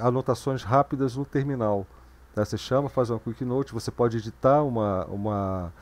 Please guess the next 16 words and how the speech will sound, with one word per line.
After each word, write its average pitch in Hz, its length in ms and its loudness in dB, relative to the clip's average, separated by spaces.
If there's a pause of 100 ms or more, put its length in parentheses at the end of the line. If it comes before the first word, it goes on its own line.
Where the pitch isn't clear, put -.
(200)
uma 110 140 0
linha, 110 400 2
enfim, 135 360 -4 (360)
e, 113 160 -2 (100)
mas 117 320 0
tem 131 160 0
que 131 120 -4
usar 110 240 2
o 113 100 2
read 120 220 -2
line 110 340 0
pra 131 200 -6
isso. 95 360 -8 (600)
Ok? 165 360 4 (680)
Então, 160 380 6
a-, 123 160 -8